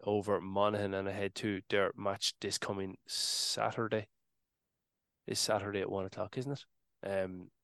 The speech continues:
in Kingspan Breffni. Uh, we'll also be looking back and forward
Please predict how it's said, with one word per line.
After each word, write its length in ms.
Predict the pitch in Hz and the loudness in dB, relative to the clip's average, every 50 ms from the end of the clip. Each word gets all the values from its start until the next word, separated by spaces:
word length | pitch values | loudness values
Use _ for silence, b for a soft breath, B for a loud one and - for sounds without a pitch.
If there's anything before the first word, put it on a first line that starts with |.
| _ _ _ _ _ _ _ _ _ - - | _ _ _ _ _ _ _ _ _ -2 0
in 100 | 147 123 | 0 2
Kingspan 480 | 113 - 123 110 - - - 110 101 95 | 2 0 0 -2 0 2 2 2 4 6
Breffni. 380 | 110 113 110 - - 127 110 B B B B B B B B B - | 6 6 6 4 0 -2 -2 B B B B B B B B B 4
Uh, 120 | 113 110 104 | 6 6 8
we'll 120 | 104 107 | 8 10
also 240 | 110 110 104 - 120 | 8 8 8 4 2
be 200 | 104 117 110 107 | 2 2 2 4
looking 260 | 101 104 101 - 113 | 4 2 2 2 2
back 340 | 101 - 110 107 107 - - | 6 8 10 10 8 8 4
and 160 | - 120 110 - | 0 -2 -2 0
forward 460 | - - 107 107 104 104 101 98 | 2 4 4 6 6 6 4 2